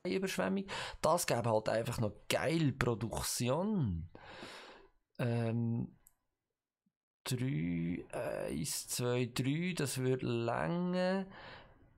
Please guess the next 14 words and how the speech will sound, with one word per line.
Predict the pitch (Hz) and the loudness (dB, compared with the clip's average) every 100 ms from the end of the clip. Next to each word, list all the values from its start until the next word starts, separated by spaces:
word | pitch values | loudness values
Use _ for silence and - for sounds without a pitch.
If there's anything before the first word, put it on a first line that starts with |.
| _ | _
Eins, | 131 135 131 139 - - | -4 -2 -2 -2 -4 -6
zwei, | - 135 - - | -4 -2 -2 -2
drei, | - 123 147 82 - 175 170 | -2 -2 -2 0 0 -2 -2
das | 160 135 - | -2 -2 -2
würde | 123 120 | -2 -2
länger. | 127 110 120 147 170 175 180 180 180 - - | -2 0 0 0 0 0 0 -2 -4 -12 -10
Ich | - | 0
glaub, | 135 147 | 2 4
ich | 160 | 2
baue | - 139 143 123 | 2 2 2 -2
die | - | -4
Stadt | - 123 135 147 - - - | 0 2 2 -2 -10 -10 0
da. | 117 120 156 143 87 - - _ _ _ _ _ _ _ _ _ _ _ _ _ _ _ _ _ - - - - - _ _ - | 2 2 2 0 -2 -8 -20 _ _ _ _ _ _ _ _ _ _ _ _ _ _ _ _ _ -18 -18 -20 -20 -20 _ _ -4
Ja. | 104 95 107 139 160 123 | 0 2 4 4 4 0